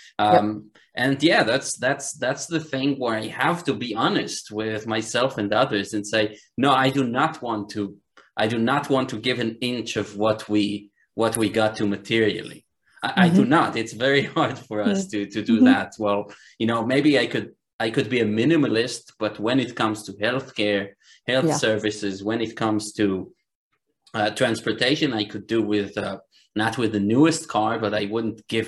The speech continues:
Speaker 2: up a car for a horse and buggy, probably. Um, and I think that is also a sense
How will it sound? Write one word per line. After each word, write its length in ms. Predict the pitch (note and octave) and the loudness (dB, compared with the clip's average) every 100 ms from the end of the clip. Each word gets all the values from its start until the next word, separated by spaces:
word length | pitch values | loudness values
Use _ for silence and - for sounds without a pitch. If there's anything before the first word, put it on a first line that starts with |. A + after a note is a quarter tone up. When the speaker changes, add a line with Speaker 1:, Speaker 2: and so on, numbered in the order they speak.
| G#2 | -2
Speaker 2:
up 100 | B2 B2+ | -2 -4
a 40 | - G2 | -4 -4
car 340 | F#2+ G#2 G#2+ _ - - | -2 -4 -6 _ -20 -6
for 160 | G#2 G2 | -2 0
a 60 | A2 | 2
horse 200 | A#2 A2+ | 2 2
and 120 | F#2+ | -2
buggy, 360 | F#2+ G#2 G#2 G#2 G2+ | 0 -2 0 -4 -2
probably. 600 | G2+ G#2+ G2 F#2+ G2 G2+ _ - - - _ | 0 0 -2 -8 -10 -12 _ -20 -20 -20 _
Um, 560 | G2+ G2+ G2 G2 F#2+ - _ _ _ _ _ _ _ _ _ _ - | 0 2 2 0 -2 -8 _ _ _ _ _ _ _ _ _ _ -4
and 140 | A2+ | -2
I 80 | A2 G#2+ | -2 2
think 200 | B2+ B2+ | 0 2
that 260 | A#2+ B2 B2 | 0 0 0
is 100 | G#2+ G#2 | -4 -2
also 240 | A#2 A2+ B2 G#2 | -4 0 2 2
a 40 | - - | 0 -2
sense 420 | A2+ A#2 - - | -2 -2 -8 -10